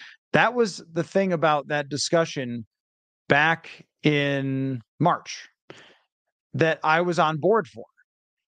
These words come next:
is if Trey Lance was your quarterback and it didn't work out, then it's actually okay,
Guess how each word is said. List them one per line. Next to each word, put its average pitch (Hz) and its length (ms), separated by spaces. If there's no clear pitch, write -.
is 143 600
if 160 500
Trey 208 220
Lance 208 280
was 180 160
your 151 80
quarterback 165 540
and 151 100
it 131 80
didn't 151 220
work 131 220
out, 185 260
then 151 500
it's 165 340
actually 165 500
okay, 180 400